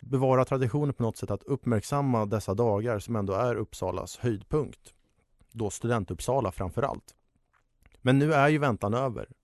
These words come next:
Uppsalas fetaste valborgsfirande är tillbaka. För äntligen slår Stocken Garden upp dörrarna för festivalkonceptet Stocken Garden igen. Ett firande utöver det vanliga. Och vi på Stockholms Nation vill, vi vill bjuda in er alla till ett valborgsfirande med musik och fest ni sent kommer glömma.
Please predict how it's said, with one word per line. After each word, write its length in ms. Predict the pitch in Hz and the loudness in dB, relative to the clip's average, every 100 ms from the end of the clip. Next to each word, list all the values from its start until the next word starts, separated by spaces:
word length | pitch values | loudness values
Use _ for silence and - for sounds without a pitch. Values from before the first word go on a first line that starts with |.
| _ _ _ _ _ | _ _ _ _ _
Uppsalas 480 | - 143 - 127 135 | -6 -6 2 2 2
fetaste 400 | - 143 101 98 | 0 0 0 -2
valborgsfirande 680 | 101 123 98 - 104 117 117 | 0 2 0 -2 -2 0 -2
är 140 | 95 87 | -4 -6
tillbaka. 580 | 92 104 - - - - _ _ _ | -6 -6 -8 -10 -14 -14 _ _ _
För 100 | - | -2
äntligen 360 | 131 - 120 143 | -2 0 -2 -2
slår 240 | - 135 | -2 -2
Stocken 300 | 135 123 127 | 0 -2 -2
Garden 280 | 104 95 98 | 0 0 -2
upp 120 | 92 | -4
dörrarna 400 | 110 107 101 117 | 0 0 2 -2
för 140 | - 98 | -2 -6
festivalkonceptet 840 | 110 - 117 95 95 98 - 95 | -4 -2 -2 -2 -6 -6 -8 -8
Stocken 400 | - 113 117 107 | -8 -6 -4 -2
Garden 320 | 117 135 107 | -2 -2 -2
igen. 220 | 87 90 - _ _ - | -4 -8 -12 _ _ -12
Ett 120 | - | -4
firande 380 | 160 131 107 104 | -2 0 2 0
utöver 280 | - 101 95 | -2 -2 -2
det 80 | |
vanliga. 480 | 95 113 98 110 - - _ _ _ _ - | 0 0 0 -4 -6 -10 _ _ _ _ -4
Och 180 | 120 135 | 0 0
vi 100 | 170 | 0
på 120 | 131 | 0
Stockholms 260 | 135 120 | -2 0
Nation 260 | 107 143 127 | -2 0 0
vill, 140 | 98 | -2
vi 220 | 95 117 143 | -4 -4 -4
vill 120 | 135 | -2
bjuda 220 | 117 107 | 0 0
in 180 | 131 131 | 0 0
er 80 | 110 | 0
alla 340 | 107 104 113 _ | 0 0 -4 _
till 160 | - 95 | -4 -4
ett 100 | 101 | -4
valborgsfirande 800 | 113 120 95 98 95 127 139 110 | 0 0 0 -4 -4 -2 -2 -2
med 120 | 95 | -2
musik 360 | 98 - 131 123 | -4 -4 -6 -6
och 100 | 113 | -4
fest 240 | 95 - | -4 -4
ni 80 | 98 | -8
sent 380 | - 113 113 107 | -4 -4 -4 -4
kommer 200 | 98 92 | -6 -4
glömma. 460 | 98 90 92 - | -4 -4 -4 -8